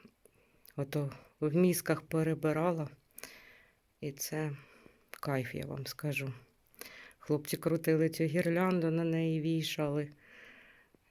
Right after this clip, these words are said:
Іграшки, цей дощик. Я Колі кажу: «Ну таке, — кажу, — якийсь колхоз получився». Коля каже: «Чого, гарно», — каже, «зато ми», — каже, «всією родиною її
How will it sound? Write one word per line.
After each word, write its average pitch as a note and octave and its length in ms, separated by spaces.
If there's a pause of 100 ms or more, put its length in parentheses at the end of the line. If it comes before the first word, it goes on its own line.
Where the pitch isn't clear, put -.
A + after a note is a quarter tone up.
(120)
Іграшки, D#3+ 880 (160)
цей F#3+ 260
дощик. E3 840
Я F#3+ 100
Колі F#3 360
кажу: F#3+ 360
«Ну D#4 120
таке, — A#3+ 300
кажу, — E3 340
якийсь D#3+ 340
колхоз F3 440
получився». D3+ 800
Коля D#3+ 340
каже: E3 260
«Чого, F#3+ 420
гарно», — F3 560
каже, D3+ 280
«зато D#3+ 280
ми», — F#3+ 120
каже, F3 300
«всією F3 400
родиною D3+ 460
її C#3+ 200